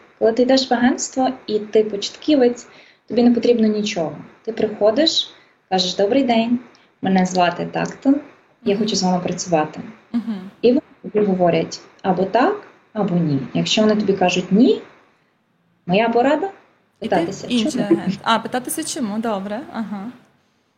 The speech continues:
Speaker 1: І, е, чи можу я це виправити? Як,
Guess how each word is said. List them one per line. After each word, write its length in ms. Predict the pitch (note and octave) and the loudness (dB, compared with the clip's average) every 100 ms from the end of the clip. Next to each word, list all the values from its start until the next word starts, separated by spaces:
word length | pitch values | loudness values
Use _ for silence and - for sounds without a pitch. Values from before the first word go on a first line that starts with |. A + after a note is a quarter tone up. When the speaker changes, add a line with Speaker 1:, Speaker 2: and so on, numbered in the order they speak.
| _ _ _ _ _ _ _ _ | _ _ _ _ _ _ _ _
Speaker 1:
І, 540 | G3 A#3+ D4 D#4+ D#4 B3+ | 0 2 4 4 4 4
е, 160 | G3 F#3+ | 0 -2
чи 200 | - A#3+ | -2 2
можу 160 | C4 B3 | 4 4
я 100 | A3 | 2
це 140 | G#3+ | 0
виправити? 540 | G#3 G#3 E3 D3 - - - | -4 -4 -6 -8 -10 -18 -12
Як, 140 | F#3 | -10